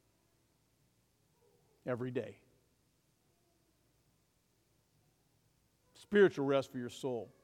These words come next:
by setting aside time to worship him, not just on Sunday. Set aside time for your Lord throughout the week to remember who you are,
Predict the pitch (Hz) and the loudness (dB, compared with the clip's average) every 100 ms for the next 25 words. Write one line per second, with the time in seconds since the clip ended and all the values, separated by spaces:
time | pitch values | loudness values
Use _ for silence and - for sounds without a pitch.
0 | - - - 170 165 202 180 175 160 185 | -20 -8 6 6 8 8 8 4 2 6
1 | 156 139 165 156 151 139 139 143 - 131 | 6 4 0 0 0 -2 -2 -4 -6 -6
2 | 127 202 247 202 - 170 156 - - - | -2 -4 -2 -2 -2 -4 -4 -10 -16 -2
3 | 185 180 135 117 - - _ _ _ _ | -2 0 -2 -4 -6 -20 _ _ _ _
4 | _ _ _ _ _ _ _ _ _ - | _ _ _ _ _ _ _ _ _ -14
5 | 330 247 - 214 208 - 190 208 190 175 | -6 -6 -4 -4 -4 -6 -6 -6 -6 -4
6 | 151 143 147 120 101 - - _ _ _ | -2 -2 -2 -4 -6 -16 -20 _ _ _
7 | _ _ _ _ - 262 208 196 175 180 | _ _ _ _ -8 -2 -2 -4 -4 -4
8 | 151 - - - - 190 185 233 220 202 | -4 -10 -20 -14 -4 0 0 0 -2 -2
9 | 190 175 160 185 131 | -4 -4 0 0 0